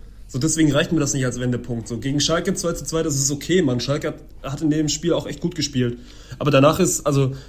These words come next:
das wichtige Spiel war gegen Köln. Das, das hieß es ja dann auch im Vorhinein, weil Köln da eine, eine schwierige Phase hatte. Und da fahren sie ja drüber, so. Das war ja wieder der alte B V B, den du aus dieser Saison kennst. Und, ey,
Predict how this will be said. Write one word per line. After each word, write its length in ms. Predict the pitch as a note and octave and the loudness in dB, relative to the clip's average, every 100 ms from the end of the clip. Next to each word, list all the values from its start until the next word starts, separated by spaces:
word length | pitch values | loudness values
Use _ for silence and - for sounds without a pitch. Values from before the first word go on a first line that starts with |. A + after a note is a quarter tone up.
| - | -2
das 220 | D3 C3+ | 2 6
wichtige 280 | E3+ G3 F3 | 6 6 4
Spiel 200 | - D#3 | 6 4
war 100 | C#3 | 6
gegen 160 | C3 C3 | 4 2
Köln. 360 | - E3+ C3 | 2 2 2
Das, 280 | A#2+ B2 - | 2 -2 -4
das 140 | C3 | -2
hieß 200 | - F#3 | 2 2
es 80 | C3 | 2
ja 80 | B2+ | 0
dann 80 | A#2+ | 0
auch 160 | A#2 | -2
im 60 | A#2+ | -2
Vorhinein, 320 | B2+ B2+ A#2+ | 0 0 0
weil 100 | A#2 | -2
Köln 280 | A#2+ E3+ F3 | 0 2 4
da 180 | D#3 D#3 | 4 4
eine, 140 | D#3 | 2
eine 180 | D3 D3 | 2 2
schwierige 320 | - D#3+ D3 | 2 4 2
Phase 320 | C#3+ D3 C#3 | 4 2 2
hatte. 300 | C#3 C3+ C3+ - - - | -2 -2 -4 -8 -16 -8
Und 140 | A#2+ A#2+ | -4 -2
da 80 | |
fahren 200 | B2+ E3+ | 2 4
sie 100 | D#3 | 6
ja 60 | C3+ | 6
drüber, 300 | B2 E3 B2+ | 6 6 6
so. 140 | A2 | 4
Das 180 | G#2+ A#2+ | 0 2
war 80 | D#3 | 4
ja 140 | C#3+ | 6
wieder 120 | C#3 C#3 | 4 2
der 140 | C3 | 2
alte 240 | D3+ D#3 | 2 2
B 280 | C#3+ C3+ C#3+ | 0 2 0
V 120 | C3+ | 2
B, 180 | B2+ C#3+ | 2 2
den 160 | C#3 C3+ | 4 2
du 100 | C3+ | 0
aus 120 | C3 | 0
dieser 200 | C#3+ C3+ | 0 2
Saison 340 | C3 B2 B2+ | 0 0 0
kennst. 340 | B2 D3 A#2+ A#2+ | 0 0 0 -2
Und, 140 | A#2+ - - - - - | -6 -8 -18 -18 -8 2
ey, 260 | D3 B2 | 4 4